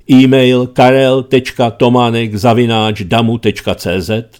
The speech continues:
telefon dvě stě třicet čtyři, dvě stě čtyřicet čtyři,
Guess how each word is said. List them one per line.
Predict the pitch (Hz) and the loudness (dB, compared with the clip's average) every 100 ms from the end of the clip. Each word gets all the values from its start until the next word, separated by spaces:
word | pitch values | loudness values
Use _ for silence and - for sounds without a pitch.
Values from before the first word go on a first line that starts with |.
| _ | _
telefon | 110 107 104 113 104 | -2 0 -2 -4 -6
dvě | 95 104 | -4 -4
stě | 101 110 | -4 -8
třicet | - 98 - 85 | -8 -12 -12 -14
čtyři, | - - 90 104 - _ | -12 -12 -10 -12 -14 _
dvě | 110 120 | -4 -2
stě | 123 - 107 | -2 -8 -10
čtyřicet | - 104 117 - 87 | -10 -12 -12 -12 -14
čtyři, | - - 90 | -14 -12 -10